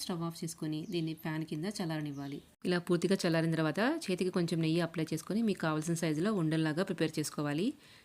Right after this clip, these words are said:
మీకు శనగపప్పు స్టఫింగ్‌తో పూర్ణాలు కావాలన్నా కానీ already మన ఛానల్ అప్‌లోడ్ చేశాను, లింక్ డిస్క్రిప్షన్లో ఇస్తాను, ఒకసారి చెక్ చేయండి. ఇలా పిండి మొత్తాన్ని ఉండల్లాగా ప్రిపేర్ చేసుకొని పక్కన పెట్టుకోవాలి. ఇప్పుడు పైన పూత పిండి ప్రిపేర్ చేసుకుందాం.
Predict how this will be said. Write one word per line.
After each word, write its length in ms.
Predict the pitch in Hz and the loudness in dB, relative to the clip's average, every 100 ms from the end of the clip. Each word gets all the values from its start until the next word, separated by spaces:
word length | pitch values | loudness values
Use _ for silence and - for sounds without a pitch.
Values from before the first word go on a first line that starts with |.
| _ | _
మీకు 260 | 190 190 190 170 - - - | 2 4 2 0 -6 -20 -8
శనగపప్పు 400 | - 170 190 196 190 | -2 2 2 0 0
స్టఫింగ్‌తో 420 | 170 165 165 165 170 | 0 0 0 0 0
పూర్ణాలు 280 | 160 160 165 | 0 0 0
కావాలన్నా 360 | 156 151 151 151 151 | 0 0 0 0 0
కానీ 180 | 170 208 | -2 0
already 260 | 165 156 165 165 | -2 0 0 0
మన 80 | 156 | -2
ఛానల్ 220 | 151 151 | -2 -2
అప్‌లోడ్ 240 | 147 160 160 | -2 -4 -2
చేశాను, 300 | 156 156 156 202 | -2 -2 -2 -2
లింక్ 160 | 175 180 165 | -2 -2 -2
డిస్క్రిప్షన్లో 460 | - 165 - 165 160 | -2 -4 -4 -4 -4
ఇస్తాను, 240 | - 151 156 | -4 -6 -4
ఒకసారి 200 | 160 151 | -6 -6
చెక్ 120 | 156 - | -8 -4
చేయండి. 380 | 160 147 147 233 302 - - _ _ | -2 -2 -2 -4 -6 -10 -20 _ _
ఇలా 180 | 180 170 160 - - _ _ | -2 -2 -2 -6 -14 _ _
పిండి 200 | 185 175 185 | -2 -2 -2
మొత్తాన్ని 480 | 175 170 156 175 269 359 - _ _ - | -4 -4 -2 0 0 -2 -10 _ _ -4
ఉండల్లాగా 420 | 175 175 175 160 175 | 0 2 2 2 0
ప్రిపేర్ 240 | 160 160 160 | 0 -2 -2
చేసుకొని 300 | 151 156 202 208 | -4 -2 -4 -2
పక్కన 180 | 175 156 | -2 -2
పెట్టుకోవాలి. 440 | 147 - 143 139 127 - _ _ _ _ _ | -4 -6 -6 -4 -8 -12 _ _ _ _ _
ఇప్పుడు 260 | 196 170 175 180 | -14 -6 -6 -6
పైన 180 | 175 180 185 | -6 -8 -8
పూత 180 | 185 175 175 | -8 -6 -6
పిండి 180 | 170 196 | -6 -6
ప్రిపేర్ 240 | 175 165 156 | -4 -4 -4
చేసుకుందాం. 420 | 156 - 147 175 | -8 -8 -8 -6